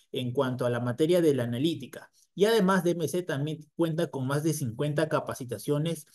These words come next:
especializadas. Finalmente decirle que,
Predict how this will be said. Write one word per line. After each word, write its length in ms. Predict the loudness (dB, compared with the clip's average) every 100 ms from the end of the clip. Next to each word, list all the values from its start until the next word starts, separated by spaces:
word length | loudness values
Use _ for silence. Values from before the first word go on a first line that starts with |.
| _ _ _ -8
especializadas. 1000 | -8 -6 -4 -2 -2 -4 -8 -10 -20 _
Finalmente 480 | -4 0 0 2 2
decirle 440 | 2 4 4 2
que, 360 | 4 4 4 -6